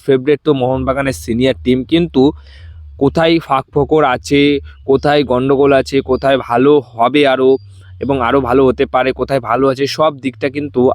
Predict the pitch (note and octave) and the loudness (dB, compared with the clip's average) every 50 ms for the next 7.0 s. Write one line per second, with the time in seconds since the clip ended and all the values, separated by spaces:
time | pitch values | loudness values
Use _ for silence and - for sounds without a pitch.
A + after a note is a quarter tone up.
0 | - A#2 A#2+ C3+ C#3 D3 D3 C#3 G#2+ A#2 A#2 B2 C3 C#3 C#3 C3 - C#3 C3+ B2+ | 0 -2 -2 -2 0 0 0 0 0 -2 -2 0 2 2 2 2 0 -2 -2 0
1 | B2+ C3 C#3 - - - - - - _ _ _ _ _ _ - - - A2+ A#2 | -2 -4 -4 -8 -16 -20 -20 -20 -20 _ _ _ _ _ _ -16 -8 -4 0 0
2 | B2+ C3+ C3+ C#3 C#3 C#3+ D3 D3 D3 C3 A#2+ A2 C#3 C3 G#2+ F#2+ C3+ C#3 C#3+ C#3 | 2 2 2 0 0 0 0 0 2 0 0 0 0 -2 -2 -2 -2 0 0 2
3 | B2+ C#3 C#3+ C#3 - F2 B2+ B2 B2 A#2+ A#2+ A#2 A#2+ B2 B2 C3 B2+ C3+ C3+ C3+ | 2 2 2 0 0 0 0 2 2 0 -2 -6 -8 -6 -4 -4 -4 -2 -2 -4
4 | C3 B2 A2+ A2+ A#2 B2 C3 - - - - - - - - - - A2+ G#2+ A#2+ | -4 -4 -4 -4 -4 -4 -4 -6 -12 -16 -16 -16 -18 -20 -20 -16 -8 -4 -4 -4
5 | A2 - A#2+ A2 A#2 A#2 B2 C3 C3 C3 - - C3+ C3+ C#3+ D3 - _ _ _ | -2 -2 -2 -2 0 0 2 2 0 0 0 0 2 2 2 0 -2 _ _ _
6 | _ _ _ - A#2+ B2+ B2 - E3+ D#3+ C3+ A#2+ A2+ - A#2+ A2 G#2+ G2 F#2+ G2+ | _ _ _ -6 -2 -2 -2 0 0 0 2 0 0 0 -2 -2 -2 -2 -4 -8